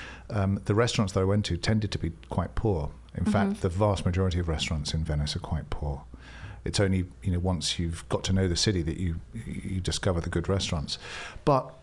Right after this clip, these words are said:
Speaker 1: you can eat very well in Venice if you stick to the wine bars. Uh, the locals call them baccari,
Speaker 2: Good to know.
Speaker 1: um, uh, which is the plural, um, singular, baccaro. And these little wine bars are tiny. Um,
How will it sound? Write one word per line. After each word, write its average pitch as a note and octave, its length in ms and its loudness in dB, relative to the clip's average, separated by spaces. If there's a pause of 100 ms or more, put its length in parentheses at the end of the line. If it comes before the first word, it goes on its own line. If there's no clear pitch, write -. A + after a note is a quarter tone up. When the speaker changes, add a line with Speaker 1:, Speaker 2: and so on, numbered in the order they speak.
(140)
Speaker 1:
you A2+ 180 2
can E3+ 340 2
eat A2+ 160 2
very F2+ 200 2
well A#2 220 2
in A#2+ 100 4
Venice D#2+ 460 0
if A2 160 0
you A2 60 2
stick - 380 -2
to G2 120 -2
the G2+ 340 0
wine A2+ 280 4
bars. D#2 440 -2 (640)
Uh, F#2+ 120 2
the G2 100 0
locals G#2+ 320 2
call G#2+ 160 0
them F2+ 220 4
baccari, F2+ 540 0 (140)
Speaker 2:
Good - 160 -6
to F3+ 120 -4
know. E3 120 -2
Speaker 1:
um, E2+ 360 0 (260)
uh, F2+ 80 -2
which F2 240 -2
is F2 60 0
the - 80 -2
plural, D#2+ 380 0 (140)
um, E2 260 0
singular, F2+ 520 0 (200)
baccaro. E2+ 520 0 (480)
And G#2+ 120 4
these B2+ 220 4
little A2+ 200 6
wine G2+ 260 6
bars F#2+ 260 4
are F#2 60 4
tiny. G2+ 540 2 (420)
Um, F#2 460 2